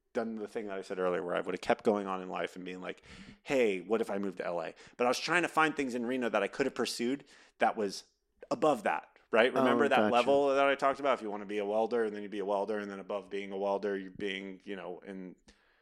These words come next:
Speaker 1: I don't remember the last example I gave,
Speaker 2: No, no,
Speaker 1: uh,
Speaker 2: no.
Speaker 1: of being an
Speaker 2: So
Speaker 1: architect,
Speaker 2: you're
Speaker 1: I don't know.
Speaker 2: considering, like, what if I'm
Speaker 1: So,
Speaker 2: just a,
Speaker 1: like,
Speaker 2: what
Speaker 1: what
Speaker 2: if I,
Speaker 1: if,
Speaker 2: what
Speaker 1: what
Speaker 2: if I'm
Speaker 1: if
Speaker 2: just a dad?
Speaker 1: Yeah, what, what, what if I'm just, what if I'm in Reno and I'm doing this, and I'm ma-,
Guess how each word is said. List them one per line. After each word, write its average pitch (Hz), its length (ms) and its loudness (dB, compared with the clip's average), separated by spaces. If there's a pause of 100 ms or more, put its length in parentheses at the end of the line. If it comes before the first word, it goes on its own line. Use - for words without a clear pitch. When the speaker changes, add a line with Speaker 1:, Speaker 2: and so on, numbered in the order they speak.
(200)
Speaker 1:
I 92 40 -12
don't 92 120 -6
remember 92 280 -6
the 87 80 -6
last 85 280 -4
example 90 420 -8
I 85 100 -10
gave, 87 300 -8
Speaker 2:
No, 123 120 -4
no, 127 100 -2
Speaker 1:
uh, 123 60 0
Speaker 2:
no. 113 60 -2 (160)
Speaker 1:
of 90 120 -6
being 101 160 -6
an 98 60 -8
Speaker 2:
So 92 300 -4
Speaker 1:
architect, 135 100 2
Speaker 2:
you're 127 120 6
Speaker 1:
I 127 40 6
don't - 60 -2
know. - 20 -
Speaker 2:
considering, 123 400 2
like, 117 180 2
what 123 120 10
if 127 120 2
I'm 127 100 4
Speaker 1:
So, 127 80 2
Speaker 2:
just 139 120 4
a, 139 40 6
Speaker 1:
like, 123 120 2
Speaker 2:
what 135 80 10
Speaker 1:
what - 20 8
Speaker 2:
if 151 100 4
I, 147 40 12
Speaker 1:
if, - 60 6
Speaker 2:
what - 100 -14 (140)
Speaker 1:
what 160 100 2
Speaker 2:
if 170 60 4
I'm 180 80 8
Speaker 1:
if 190 40 4
Speaker 2:
just 160 160 6
a 143 40 6
dad? 131 560 2 (360)
Speaker 1:
Yeah, 175 160 2
what, 147 160 0 (100)
what, 170 160 4
what 202 100 2
if 202 80 -4
I'm 202 120 4
just, 180 260 2
what - 160 8
if 196 120 6
I'm 180 140 8
in 165 140 6
Reno 160 480 6 (100)
and 139 200 2
I'm 139 140 4
doing 156 640 6
this, - 640 -6 (240)
and 120 100 -8
I'm 131 140 -6
ma-, 151 160 -2